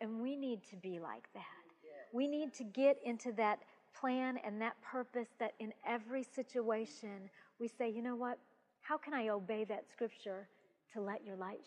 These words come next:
shine?" That in the midst of darkness, you all, that's the whole thing.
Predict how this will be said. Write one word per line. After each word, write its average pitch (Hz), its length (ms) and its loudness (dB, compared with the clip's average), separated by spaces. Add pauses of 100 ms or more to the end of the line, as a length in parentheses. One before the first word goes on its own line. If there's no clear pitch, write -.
shine?" 208 400 -10 (580)
That 247 140 6
in 247 120 2
the 233 80 0
midst 233 480 -2
of 247 60 0 (180)
darkness, 233 600 -2
you 262 100 0
all, 262 180 4 (240)
that's 285 260 -2
the 277 80 0
whole 233 300 -2
thing. 196 160 -2